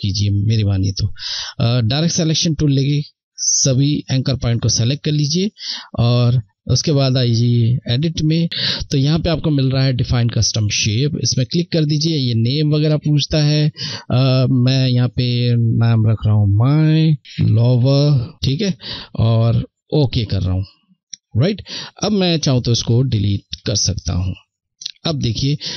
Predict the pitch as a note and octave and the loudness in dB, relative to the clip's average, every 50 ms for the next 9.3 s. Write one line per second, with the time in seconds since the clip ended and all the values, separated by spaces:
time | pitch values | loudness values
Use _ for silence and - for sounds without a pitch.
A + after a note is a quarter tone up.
0 | - - - - A2+ A#2+ B2 B2 - - A#2+ B2+ D3 C3+ C3+ C#3 C3+ B2+ B2+ C3+ | -12 -8 -4 -2 0 0 0 0 0 -2 -2 0 0 2 2 2 2 2 2 0
1 | C#3 - - C#3+ C#3+ C3+ D3 D#3 E3 - - C#3 B2 - - C#3 C3 A#2 - - | 0 0 -2 -2 0 0 0 0 0 0 -2 -2 -2 0 0 0 0 0 -2 -2
2 | - D#3+ E3+ E3+ E3 F3 D3+ B2+ A#2 G#2 B2 C3+ D3+ D#3 - - - A#2+ B2 B2 | -2 0 -2 -2 -2 -2 0 0 0 0 2 2 2 0 0 0 0 2 2 2
3 | B2 A#2+ A#2+ G#2+ G2+ G#2 A2+ A2+ A#2+ D#3 E3+ - - C#3+ C3 A#2+ A#2 A#2+ A#2+ A#2 | 2 2 2 2 2 4 4 4 4 2 2 0 0 0 2 2 2 2 2 0
4 | A#2 A2 A#2 G#2+ G2 G2 G#2 G2 - - - D#3 E3+ D3+ G#2 F#2+ F#2 - - - | 0 0 0 -2 -2 0 -2 -4 -2 0 0 2 2 2 2 0 -2 -4 -2 0
5 | F#2+ B2 E3+ - - - - - - - - - - - _ - A2 A2+ A2+ G#2+ | 0 2 2 0 -2 -6 -12 -14 -14 -14 -16 -18 -20 -12 _ 0 2 2 4 4
6 | F#2+ G2+ G#2+ G#2+ B2 C#3+ - - - - - F#3+ F#3 - - F3 C#3 A#2+ G#2+ A2+ | 4 2 4 2 2 2 0 0 -2 0 0 -2 0 0 0 0 2 2 2 2
7 | B2 C3+ C#3+ - - E3+ D#3 A#2+ A2 A2 G#2+ G#2 G2+ G2 F#2+ G2+ G2 G2+ G2+ - | 0 0 -2 -2 0 0 2 2 2 2 2 2 2 2 2 0 0 0 0 -2
8 | - G2 G2+ - - - - - _ _ _ - - - - - - - C#4+ - | -2 -2 -2 -4 -4 -6 -20 -20 _ _ _ -18 -18 -16 -16 -16 -16 -16 -12 -6
9 | - B2+ A#2 F#2+ F#2 | -4 -2 -2 -2 -2